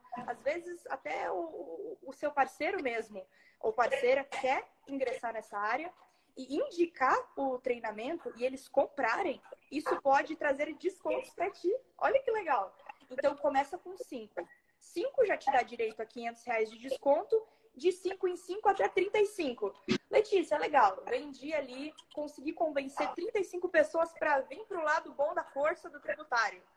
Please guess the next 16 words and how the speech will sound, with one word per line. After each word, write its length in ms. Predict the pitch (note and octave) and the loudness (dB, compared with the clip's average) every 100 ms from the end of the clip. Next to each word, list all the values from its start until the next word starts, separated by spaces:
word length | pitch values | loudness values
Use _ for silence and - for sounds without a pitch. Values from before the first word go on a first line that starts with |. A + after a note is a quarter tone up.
| - | -6
O 100 | C4+ | -4
que 140 | F#4 | -4
que 100 | F#4 | -2
eu 60 | F4+ | 0
ganho? 400 | C#4+ A#3+ G#3 G3 - _ _ _ - _ | 2 2 0 -10 -20 _ _ _ -16 _
Simplesmente 640 | - C#5 G#4+ F4 E4 G4 F#4+ | -12 -4 -2 0 -2 -8 -6
você 180 | G4 G4+ F4 | -4 -4 0
ganha 180 | F4 | 0
o 60 | F4+ | 2
F 140 | F#4 F4+ | -2 -2
T 80 | |
F, 200 | G4+ D#4 - | -4 -2 -4
meu 160 | G4+ | -2
amor. 260 | C4 G3+ F3 - - _ - - - | -2 -4 -10 -14 -20 _ -20 -12 -2
Tá 140 | - | -2
entendendo? 440 | C5+ F#4 A#3+ C4 | 0 -2 0 0